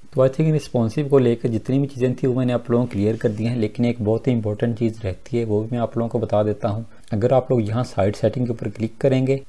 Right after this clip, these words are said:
थोड़ा सा स्क्रॉल डाउन करें, ये सेटिंग्स वाली टैब में आप लोगों को लेआउट का ऑप्शन देखने को मिलेगा। इसके ऊपर अगर आप लोग क्लिक करेंगे,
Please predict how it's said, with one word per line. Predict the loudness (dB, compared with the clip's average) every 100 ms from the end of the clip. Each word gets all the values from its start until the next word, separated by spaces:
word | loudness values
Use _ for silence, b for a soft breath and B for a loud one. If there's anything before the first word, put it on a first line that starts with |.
| -12
थोड़ा | -6 -2
सा | -2
स्क्रॉल | 0 2 4 6
डाउन | 4 4
करें, | 2 2 0 -2
ये |
सेटिंग्स | 0 2 2 0 2
वाली | 4 4
टैब | 4 4
में | 4
आप | 0 0
लोगों | 2
को | 2
लेआउट | 4 2 2
का | 2
ऑप्शन | 0 0
देखने | -4 -2 -6
को | -4
मिलेगा। | -4 -2 -4
इसके | -4 -4
ऊपर | -2
अगर | 0 0
आप | 2
लोग | 0 0
क्लिक | -4 -4
करेंगे, | -2 -2 -2